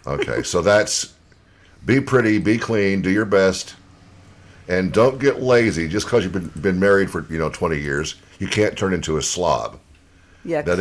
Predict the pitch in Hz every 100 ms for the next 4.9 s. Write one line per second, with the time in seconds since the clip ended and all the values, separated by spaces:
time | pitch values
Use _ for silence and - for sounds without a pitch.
0 | 95 82 87 73 78 80 - 87 92 98
1 | 101 78 90 85 82 92 - 92 85 82
2 | 82 71 73 71 - 85 69 69 - 78
3 | 69 64 64 _ _ _ _ _ _ _
4 | _ - 71 65 - 78 - 50